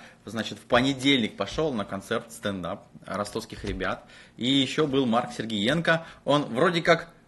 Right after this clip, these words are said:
ростовский, оказывается, парень из Семикакара-, Семи-, а, а, а, из Семикаракорска, но он сейчас активно выступает в Москве. Костя, привет. Активно выступает в Москве, и его можно считать таким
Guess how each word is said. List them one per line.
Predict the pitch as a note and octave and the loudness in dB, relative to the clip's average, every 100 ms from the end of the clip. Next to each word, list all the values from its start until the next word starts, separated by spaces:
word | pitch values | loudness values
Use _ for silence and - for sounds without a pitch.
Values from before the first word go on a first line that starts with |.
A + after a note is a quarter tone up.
| - | 2
ростовский, | B2 D#3+ A3+ A3+ - | 2 4 2 2 4
оказывается, | A2+ C#3 - C3 | 4 4 4 4
парень | C#3 A#2+ A2+ | 6 6 4
из | A2 | 0
Семикакара-, | B2+ A2+ A#2 B2+ A#2+ - - - | -2 0 0 2 0 -2 -14 -16
Семи-, | - D3 C3+ C#3 - | -2 2 4 4 4
а, | A2+ | 2
а, | - - | 2 0
а, | G#2+ F2+ A2+ A2+ - - - - | -2 6 8 8 6 -10 -20 -2
из | C3+ C3+ - | 2 2 4
Семикаракорска, | D3+ D3 D3 C#3 C#3 G3 G#3 - A#2 - - - | 4 8 10 10 10 6 6 6 2 2 -10 -12
но | A2 B2+ D#3 F#3 F#3 E3 - | -4 2 4 4 4 0 0
он | C#3+ E3 E3 - _ _ _ _ _ _ _ - - - - _ _ _ _ _ _ _ _ _ _ _ - - - - - _ _ | 4 4 2 -6 _ _ _ _ _ _ _ -20 -20 -20 -20 _ _ _ _ _ _ _ _ _ _ _ -16 -14 -16 -20 -20 _ _
сейчас | - B2+ D#3+ C#3+ - - - | -6 2 6 4 2 -6 2
активно | C3 - D#3 B2 G#2+ | 2 2 2 4 4
выступает | G#2 A2+ B2+ C3 A#2 G#2+ | 2 0 0 6 6 6
в | |
Москве. | G#2 - A2 A#2+ D3 - | 2 0 2 2 2 0
Костя, | A#2+ B2 - | 0 2 -2
привет. | G#2+ A2+ D3 - - - _ _ _ - - B2 | 2 2 0 -4 -20 -20 _ _ _ -20 -4 2
Активно | B2+ D#3+ C#3+ | 2 4 2
выступает | C3 C3 - C3 B2 | 2 0 6 6 6
в | |
Москве, | B2+ - F#3 G#3+ E3 | 2 2 4 4 4
и | - C#3 D#3 D3+ B2+ A#2+ | 2 2 4 4 2 0
его | B2 D#3 | 0 2
можно | C3 A#2+ | 2 0
считать | - C3+ A#2 | 0 0 0
таким | - | -8